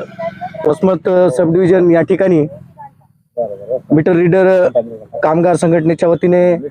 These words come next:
धरणे आंदोलन, अ, सुरू आहे. या महाराष्ट्र शासनाने एमएससीबीने जे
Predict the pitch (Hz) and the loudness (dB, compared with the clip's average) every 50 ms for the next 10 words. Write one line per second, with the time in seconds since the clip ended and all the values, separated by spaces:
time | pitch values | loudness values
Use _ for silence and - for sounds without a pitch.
0 | - 151 151 151 147 139 131 - - 139 151 165 185 196 196 196 202 196 196 202 | -12 -8 -4 -2 -2 -2 -4 -4 -2 0 0 2 2 2 2 2 2 2 2 2
1 | 202 202 202 202 196 196 - - _ _ _ _ _ _ _ _ _ _ _ _ | 2 2 2 2 0 -2 -4 -8 _ _ _ _ _ _ _ _ _ _ _ _
2 | _ _ _ _ _ _ _ _ _ _ _ _ _ _ - - 190 220 220 190 | _ _ _ _ _ _ _ _ _ _ _ _ _ _ -2 0 2 4 4 4
3 | 180 165 123 - - - - - - - - - _ _ _ _ _ _ _ _ | 2 2 0 -2 -6 -14 -20 -20 -20 -20 -20 -20 _ _ _ _ _ _ _ _
4 | - - - _ - - - - - - - - _ - 170 165 180 185 185 185 | -20 -20 -20 _ -20 -20 -18 -20 -20 -20 -20 -20 _ -2 0 2 2 2 2 2
5 | 175 - _ _ - 156 160 170 175 202 214 - 226 196 - 214 196 - 208 202 | 0 -2 _ _ -6 -2 -2 0 0 0 0 0 -2 0 0 0 0 0 0 0
6 | 202 202 208 202 202 214 - - _ _ _ _ _ _ _ _ _ _ _ _ | 2 2 0 0 0 -2 -4 -8 _ _ _ _ _ _ _ _ _ _ _ _
7 | _ _ _ - 156 165 202 196 - 220 190 208 202 185 156 127 123 - _ _ | _ _ _ -2 0 2 2 2 0 0 2 2 2 2 2 0 -2 -6 _ _
8 | _ _ _ _ _ _ _ _ _ _ _ _ _ _ _ _ _ _ _ _ | _ _ _ _ _ _ _ _ _ _ _ _ _ _ _ _ _ _ _ _
9 | _ _ - 302 - 139 151 170 180 185 185 185 175 | _ _ -14 -6 -2 0 2 4 4 4 4 4 2